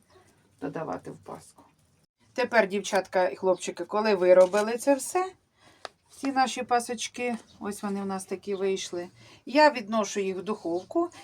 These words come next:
і ставлю на тридцять-сорок градусів в духовці ще на півчаса.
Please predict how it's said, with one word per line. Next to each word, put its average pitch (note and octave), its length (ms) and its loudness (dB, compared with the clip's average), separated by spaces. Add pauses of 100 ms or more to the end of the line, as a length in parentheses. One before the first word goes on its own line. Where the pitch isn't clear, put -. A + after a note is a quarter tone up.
і B3+ 120 -8
ставлю A#3 520 2
на G#3 180 2
тридцять-сорок G#3 960 0
градусів F3 680 2 (460)
в G3 40 -12
духовці A#3 580 -2
ще D4 220 4
на B3+ 140 4
півчаса. A3 720 -6